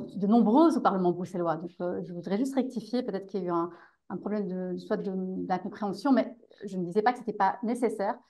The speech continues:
je disais juste qu'il n'y avait pas de valeur contraignante, et c'était important de, de le mentionner dans le cadre de ce débat également. Donc oui, euh, on n'a pas attendu de toute façon, euh, euh, je veux dire, euh, le débat d'aujourd'hui ou ta proposition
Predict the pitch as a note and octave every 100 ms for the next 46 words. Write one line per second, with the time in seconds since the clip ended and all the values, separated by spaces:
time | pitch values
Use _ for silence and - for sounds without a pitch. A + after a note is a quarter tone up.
0 | _ - G3 G3 A#3 C4+ C4+ G3+ F#3+ F#3+
1 | A3 F3+ G3 A#3 - C#4 C4+ B3 G#3 F3+
2 | F3+ - - G3 G3 B3+ A3+ G3+ F#3 F3+
3 | G3 G3 A3+ - A3+ A3 F#3 G#3+ F#3+ F3+
4 | F#3 F#3+ G#3 A#3 F#3+ F#3 F3+ E3+ - _
5 | _ - - F#3+ B3+ - - - F3+ E3
6 | D#3+ D3 C#3+ - - - G3+ F3+ F3+ G#3+
7 | G#3+ G#3 F3+ A3 G3 G3 - F#3 F3+ A#3+
8 | A#3 F#3+ F3+ - _ _ - F#3+ F3+ F3
9 | F3+ - - G3+ F#3 G#3+ F#3+ F#3 G#3 G3
10 | F#3+ G#3 G3 F#3 F3 F#3 A#3 B3 A#3 F#3+
11 | - G3+ G3 F#3 F#3 B3 C4